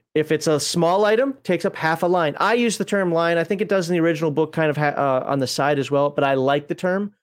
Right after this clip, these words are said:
because you literally are putting lines of items. Uh, if you've got, he can have twelve normal items, twenty-four, uh, light items, or six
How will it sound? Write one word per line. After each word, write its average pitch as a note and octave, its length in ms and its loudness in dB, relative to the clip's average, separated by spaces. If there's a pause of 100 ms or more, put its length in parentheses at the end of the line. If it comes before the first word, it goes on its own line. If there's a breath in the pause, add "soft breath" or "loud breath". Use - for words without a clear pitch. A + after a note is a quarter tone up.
(120)
because D#3+ 200 -4
you F3 80 4
literally E3 360 4
are E3 40 0
putting E3 380 0 (240 loud breath)
lines C#3 320 0
of D3+ 80 0
items. G3 380 -2 (800)
Uh, C#3 300 0 (440)
if D#3+ 200 -4
you've D#3+ 180 -2
got, E3 260 2
he D#3+ 140 -2
can F3+ 80 2
have E3 100 0
twelve G#3 300 2
normal G#3 320 4
items, F#3+ 320 0
twenty-four, G3 920 0
uh, D#3 360 2
light E3+ 340 0
items, E3+ 520 0 (280)
or D3 80 0
six - 480 -4